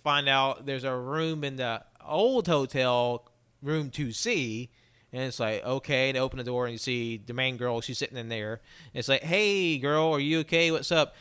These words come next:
And all of a sudden, the fucking cult ghosts come out, and then they just spirit away the crew, and that's how the movie ends.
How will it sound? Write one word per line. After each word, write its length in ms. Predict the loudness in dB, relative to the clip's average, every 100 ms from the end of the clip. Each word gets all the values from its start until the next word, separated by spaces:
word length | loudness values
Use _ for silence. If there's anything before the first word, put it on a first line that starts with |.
| -16 2
And 100 | 6
all 120 | 6
of 40 |
a 20 | 6
sudden, 200 | 2 2
the 140 | -2
fucking 480 | 4 4 2 -4 -6
cult 340 | 2 2 2
ghosts 300 | 2 2 2
come 180 | 0 4
out, 240 | 6 6
and 160 | 2 0
then 160 | 0 2
they 140 | 2
just 320 | 2 -2 -4 -10 _ _ _ -12
spirit 420 | -10 -4 0 2
away 420 | 4 4 6 4
the 120 | 0 -4
crew, 340 | 0 0 0
and 100 | 0
that's 260 | -2 -2 -2
how 120 | -2
the 100 | -2
movie 380 | -4 -4 -4 -6
ends. 420 | -8 -10 -12